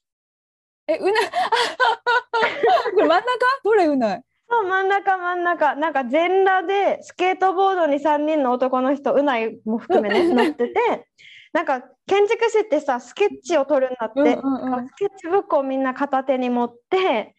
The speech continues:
Speaker 1: そう、
Speaker 2: そこで
Speaker 1: 大事なところは隠れてる。
Speaker 2: 大事なところを隠して、みたいな。で、これしかも外じゃん、本当にみんな。
Speaker 1: 本当だね。え、これさ、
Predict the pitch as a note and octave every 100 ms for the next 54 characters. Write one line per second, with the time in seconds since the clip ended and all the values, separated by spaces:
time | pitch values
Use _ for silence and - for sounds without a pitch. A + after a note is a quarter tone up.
0 | - D4+ D4+ E4 F4+ A4 D#4 C#4+ B3+ A3+
1 | D4+ C#4 G#3+ - C4+ C4 A#3+ G#3 - -
2 | C#4+ C#4+ C#4 - - G#4+ A4 C#4 A#3+ A3+
3 | G#3 G3 - _ _ _ _ - D4+ F#4
4 | E4 - E4 B3 - F4+ - C5+ E4+ A3+
5 | A#3 D4+ B3 B3+ A3 A#3 C4 A#3+ G#3 E4+
6 | F4+ F#4 F4+ F4 E4+ - F#4+ - - _
7 | _ - G4+ A4+ G#4+ G#4+ G#4+ G4 A#3+